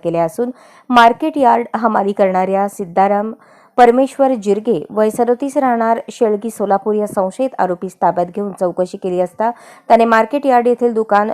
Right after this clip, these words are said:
दुपारच्या वेळेस फोडून चोरीची कबुली दिली. त्याच्याकडून चोरी केलेले एक लाख ऐंशी हजार रकमेपैकी साठ हजार वीस रोख रक्कम जप्त केली. एक लाख पस्तीस हजार रुपयांचा मुद्देमाल जप्त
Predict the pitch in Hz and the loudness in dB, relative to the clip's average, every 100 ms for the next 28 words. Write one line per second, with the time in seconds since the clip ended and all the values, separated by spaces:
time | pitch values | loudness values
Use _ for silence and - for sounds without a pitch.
0 | - 202 196 196 208 196 196 - 202 196 | -4 -2 0 0 0 0 -2 -4 -6 -6
1 | 220 202 175 175 202 190 165 165 165 160 | -4 -4 -4 -6 -6 -4 -4 -6 -6 -6
2 | 156 - _ _ - 240 262 269 285 277 | -8 -10 _ _ 2 2 4 2 2 4
3 | 247 240 247 233 240 - 220 233 226 - | 2 4 0 0 0 -2 -2 0 -2 -2
4 | - 208 - 214 214 208 190 202 202 202 | -4 -4 -2 -2 2 0 0 -4 -2 -4
5 | 196 233 240 - _ - 254 254 262 269 | -6 -10 -10 -18 _ 0 4 4 2 2
6 | 262 262 226 220 226 - - 220 214 214 | 4 4 -2 -6 -8 -12 -6 -2 0 -2
7 | - 240 196 - 202 214 - 190 185 - | -2 0 0 0 -2 -2 -10 -4 -4 -2
8 | 190 202 214 277 - _ _ _ _ _ | -2 -2 -4 -6 -10 _ _ _ _ _
9 | _ _ - 269 285 311 302 311 349 277 | _ _ 6 6 6 4 4 2 0 2
10 | 269 - 269 277 254 269 262 233 220 214 | 0 0 -4 0 4 4 4 2 2 2
11 | 220 233 202 190 226 247 247 214 - | 0 0 0 -2 2 2 2 -2 -4